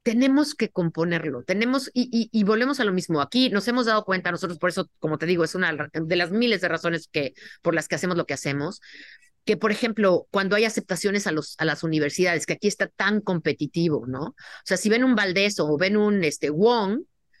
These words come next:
no, pues si es la escuela de, de matemáticas, pues mejor ponemos a lo, al Wong si, si tienen los mismos índices, ¿no? Este, o por ejemplo, nos pasa a nosotros. Mis hijos, eh,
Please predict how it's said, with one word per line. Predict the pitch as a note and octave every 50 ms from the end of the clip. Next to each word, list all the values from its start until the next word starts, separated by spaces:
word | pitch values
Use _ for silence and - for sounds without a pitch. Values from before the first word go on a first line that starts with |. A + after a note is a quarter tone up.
| _ _ _ -
no, | - A3 B3 C4 B3 A3 -
pues | G#3 G#3
si | - A3+
es | A3 G#3
la | A3+
escuela | - - A#3+ A3 A#3+ A#3 G#3
de, | F#3+ E3+ D3+ D3 D3 C#3+ C#3
de | D3 D3+
matemáticas, | D#3+ D3+ - E3+ E3+ F3+ - G#3+ - B3 -
pues | - G3 F#3 F3+
mejor | E3 - - F#3 F#3 -
ponemos | F#3+ F#3 F#3 F3+ F#3+ -
a | F#3 E3
lo, | D#3+ D3+
al | D3 D#3+ D#3
Wong | D#3+ F#3+ F#3 G3 G#3+
si, | - - - F3 D#3 -
si | - - F3 D#3+
tienen | G#3 G#3 G#3 G3+
los | F#3 E3+ E3
mismos | F#3+ G3 F#3+ F#3 - G#3
índices, | G3 F#3+ E3 C#3+ - - A#2 A#2+ -
¿no? | D3+ E3 G#3 - - _ _ _ _ _ _ _ _ _ - - - - - _ _ _ -
Este, | - F#3+ G3+ G3+ - - G3 F#3 F3+
o | - G3+ D#3
por | - G3+ F#3+
ejemplo, | F#3+ - A3+ G#3+ G#3 G#3+ F#3+
nos | F3+ - -
pasa | G#3 G#3 - A#3+
a | A3+
nosotros. | G#3 E3+ - G#3+ A#3 - F3+ D3+ C#3
Mis | E3+ E3+ - -
hijos, | G3+ A#3+ G#3+ - - - -
eh, | E3+ E3+ -